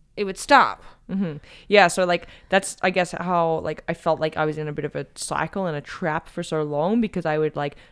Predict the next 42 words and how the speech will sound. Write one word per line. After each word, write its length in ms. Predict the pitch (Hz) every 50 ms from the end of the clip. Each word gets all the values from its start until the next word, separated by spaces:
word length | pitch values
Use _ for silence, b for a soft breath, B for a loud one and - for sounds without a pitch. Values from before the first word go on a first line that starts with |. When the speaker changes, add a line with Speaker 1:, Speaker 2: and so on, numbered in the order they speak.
| - -
Speaker 2:
do 100 | 180 185
that 140 | 180 175 160
on 80 | 160 156
the 60 | 147
weekend, 480 | 143 165 196 190 - 175 151 147 151 143
but 100 | 165 -
then 140 | 156 156 156
the 80 | 151
whole 260 | 151 - - 175 175
next 300 | 170 165 151 143 - -
week 180 | - 190 202 202
I 40 | 185
would 100 | 160 160
beat 160 | - 160 151
myself 340 | 147 156 - 156 151 151 165
up 160 | 170 165 -
about 200 | 156 151 147 151
all 40 | 151
the 100 | 147 147
decisions 440 | 151 151 - - 226 254 247 214 175
I 80 | 160
made. 320 | 156 151 143 143 147 147 147
And, 200 | 147 147 147 B B B B B -
you 80 | 175 175
know, 60 | 165
I 40 | 151 151
was 120 | 160 156
talking 320 | - - 175 170 - 170
to 100 | 160 170
that 200 | 156 151 151 -
trainer 300 | - - 170 165 165 160 156
that 80 | 151
I 80 | 147 147
was 100 | 147 156
working 320 | 196 226 247 240 - 202
with 140 | 190 185 170 175
at 60 | 170
the 60 | -
time 320 | - 185 175 170 170 175 165
and 80 | 156
being 240 | 156 156 156 156 156
like, 220 | 147 143 151 B